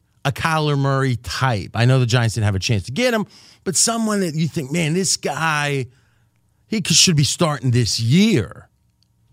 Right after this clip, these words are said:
right? On the other hand, you do what you do here and you pick Daniel Jones, which feels like a project. Now, we can all debate, do you really take a project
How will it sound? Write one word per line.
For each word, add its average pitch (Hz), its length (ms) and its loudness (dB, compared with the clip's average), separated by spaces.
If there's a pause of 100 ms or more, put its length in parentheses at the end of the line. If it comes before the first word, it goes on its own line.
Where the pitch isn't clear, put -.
(260)
right? 135 340 0 (840)
On 165 180 4
the 170 140 2
other 233 320 0
hand, 151 560 4 (1200)
you 143 120 6
do 143 200 4
what 143 220 0
you 127 60 -2
do 123 200 4
here 143 320 6
and 127 100 4
you 120 80 4
pick 120 220 0
Daniel 107 360 4
Jones, 117 400 2
which 104 160 2
feels 170 400 2
like 127 140 0
a 123 60 -2
project. 120 720 -2 (320)
Now, 127 80 4
we 131 100 4
can 151 120 4
all 175 160 4
debate, 139 720 2 (580)
do 131 80 2
you 135 120 8
really 151 220 6
take 139 200 0
a 110 60 0
project 120 1000 0